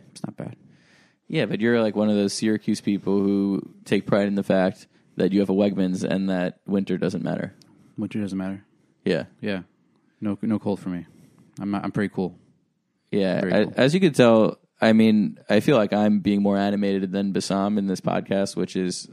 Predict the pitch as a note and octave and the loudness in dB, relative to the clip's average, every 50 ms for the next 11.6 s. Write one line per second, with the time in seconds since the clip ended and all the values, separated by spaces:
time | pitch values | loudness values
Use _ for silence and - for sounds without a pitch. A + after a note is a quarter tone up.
0 | - - B2 B2+ G#2 G2 F#2+ F#2+ F2 - C2 G#1+ - - _ _ - - - G2 | -4 -2 -2 0 0 2 0 0 -2 -4 -8 -12 -12 -14 _ _ -20 -8 -2 0
1 | A2+ C#3 F#3 A#3 D4 E4 F4 E4+ - - G2+ G2 F#2+ E2+ D#2 D2 - - - F2+ | 2 4 6 6 6 4 2 0 -2 -2 0 0 0 0 -2 -2 -4 -6 -8 -8
2 | F2 - F2+ D#2 D2 D2 - _ _ _ - - _ _ - A#2+ C#3+ C3 B2 A2 | -6 -6 -6 -6 -6 -8 -14 _ _ _ -20 -20 _ _ -2 0 0 2 0 0
3 | G2+ F2+ E2+ E2+ E2 D#2+ E2 E2 - _ _ _ - - G#2 F#2 D#2+ B1+ - - | 0 -2 -2 -4 -4 -6 -6 -8 -10 _ _ _ -6 -4 -2 -2 -2 -2 -4 -8
4 | - - G2 F2+ E2+ - G#2+ G#2+ G#2+ E2+ C#2 F2+ G2+ G#2 G#2+ A2 A2 A2 G#2+ A2 | -10 -8 -8 -6 -4 -2 -2 0 0 -2 -2 -4 -4 -2 0 0 2 2 2 2
5 | G#2+ G#2 G2+ G2+ G2+ - - G2 G2+ G2 F#2+ F#2+ F#2+ F#2+ F#2+ F#2 F#2 D#2+ - - | 2 2 0 0 -2 -4 -4 -4 -2 -2 0 0 0 0 0 -2 -2 -4 -6 -10
6 | - _ _ - - - - A2 B2 D3 B2+ E2 G2 G#2 G#2+ G#2+ A2 A#2 B2 B2 | -14 _ _ -20 -12 -6 -2 0 2 2 2 2 0 0 0 0 2 2 2 2
7 | A#2 G#2+ G2+ F#2+ - - - - G#2 G#2 G2+ G#2 - - G2+ G2+ G2 G2 - F#2+ | 2 2 0 -2 -6 -12 -12 -6 -2 -2 -2 -2 -2 -2 -2 -2 -2 -2 -2 -2
8 | G2 G2 - G2 G2 - - F#2+ G2 F#2+ F2+ F#2 F#2+ F#2 G2+ G#2 G2 F#2+ E2+ - | -2 -2 0 -2 -2 -2 -2 -2 -2 -2 -2 -2 -2 -2 -2 -2 -2 -4 -4 -6
9 | F#2+ G2 F#2+ F#2+ - - G2 G2+ F#2 - D2 C#2+ E2+ - - F#2 F2+ E2+ C#2+ - | -6 -4 -6 -6 -4 -4 -4 -4 -4 -6 -10 -12 -10 -8 -8 -6 -6 -6 -6 -4
10 | D#2+ G#2 G2+ C3+ C#3+ D3+ C#3+ C#3 C#3 C3 A2+ G#2+ A#2 B2 A2 A#2+ B2 B2 A#2 A2+ | -2 0 2 2 2 2 2 2 2 2 2 2 2 2 2 4 4 4 4 4
11 | A2 A2 G#2 G#2 G#2 A2+ - - - D2+ E2 D#2 | 4 2 2 2 2 2 0 -2 -4 -6 -6 -6